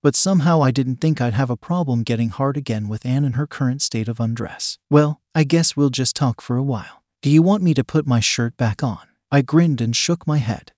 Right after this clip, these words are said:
She helped me up, and we sat at opposite ends of the couch.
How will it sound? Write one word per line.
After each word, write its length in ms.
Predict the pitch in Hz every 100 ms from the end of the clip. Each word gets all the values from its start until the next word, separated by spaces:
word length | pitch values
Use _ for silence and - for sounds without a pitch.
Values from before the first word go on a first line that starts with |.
| _
She 200 | - 160
helped 300 | 113 180 -
me 140 | 165
up, 240 | 120 - _ _ _ _ -
and 140 | 139
we 100 | 139
sat 340 | 135 - 170 180
at 120 | 156
opposite 420 | 151 147 113 113
ends 280 | 110 110 120
of 80 | 113
the 100 | 151
couch. 540 | - 107 - - -